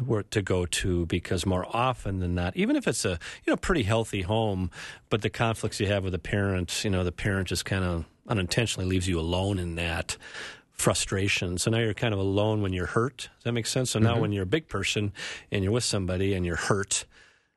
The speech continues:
Speaker 1: you feel alone in that, and you crave, you know, "What can I do with this? Where can I go for this? How can
Speaker 2: Mm-hmm.
Speaker 1: I get close to this person?" 'Cause I, so what that develops either is an anxious attachment style, Bill, where we're really possessive,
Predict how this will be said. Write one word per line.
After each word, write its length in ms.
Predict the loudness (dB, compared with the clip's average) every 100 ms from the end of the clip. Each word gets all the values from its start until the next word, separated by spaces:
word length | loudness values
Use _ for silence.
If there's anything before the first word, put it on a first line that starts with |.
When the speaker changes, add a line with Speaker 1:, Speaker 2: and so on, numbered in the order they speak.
| _
Speaker 1:
you 80 | -4
feel 240 | 0 0
alone 340 | 2 2 2 -2
in 140 | -4
that, 360 | -6 -6 -4 -2
and 140 | 0
you 120 | 0
crave, 920 | 0 0 2 2 2 2 0 -2 -4 -2
you 120 | 0
know, 300 | 0 -2 -4 -10 -16 -10
"What 140 | -6 -2
can 100 | -2
I 80 | 0
do 220 | 2 2
with 220 | 2 -2
this? 200 | -6 -4
Where 100 | -4
can 140 | -2
I 60 | -2
go 280 | -2 0 0
for 300 | -2 -4 -2
this? 220 | -2 2
How 120 | 4
can 100 | 4 2
Speaker 2:
Mm-hmm. 80 | 2
Speaker 1:
I 40 |
get 160 | -2 -8
close 340 | -4 -4 -4
to 80 | -4
this 140 | -4
person?" 380 | -2 -2 0 -2
'Cause 200 | 0 0
I, 220 | 0 -2 -6 -8 -4
so 100 | 2
what 80 | 4
that 140 | 4 0
develops 420 | 0 2 0 0
either 180 | 0 2
is 120 | 0
an 120 | -2
anxious 600 | 0 0 0 0 0 0
attachment 540 | 0 0 0 0 -4 -2
style, 280 | 0 0
Bill, 220 | 0 0 0
where 140 | 0
we're 140 | 0
really 260 | 2 2 2
possessive, 800 | -2 -2 2 2 0 0 0 0